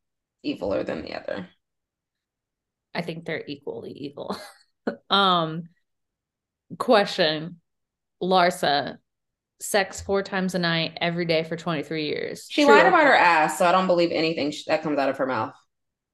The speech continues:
Speaker 2: Well, I did think maybe he put it in other holes, like,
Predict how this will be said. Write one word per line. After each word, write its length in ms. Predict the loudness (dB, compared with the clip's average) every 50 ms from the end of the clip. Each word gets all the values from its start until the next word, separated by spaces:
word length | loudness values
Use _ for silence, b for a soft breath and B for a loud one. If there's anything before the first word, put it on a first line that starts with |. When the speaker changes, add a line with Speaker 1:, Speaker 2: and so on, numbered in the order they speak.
| _ _ _ _ _ _ _ _ _ _ _ _ _ _ _ 2
Speaker 2:
Well, 420 | 6 6 8 8 6 6 4 2
I 100 | 0 -2
did 300 | 2 2 2 2 2 2
think 380 | 0 2 2 2 0 -4 -8 -12 _ -6
maybe 400 | -4 -2 -2 -2 0 0 -2 0
he 140 | -2 -4
put 200 | -6 -4 -4 -4
it 120 | -2 -2 -2
in 140 | -4 -4 -4
other 340 | -2 -2 -2 -2 -2 -4
holes, 760 | -2 -2 0 0 0 0 -2 -4 -6 -8 -10 -14 -16 -18 -18 -20 _ _ _ _ _ _
like, 380 | -2 0 0 0 0 -2 -4 -8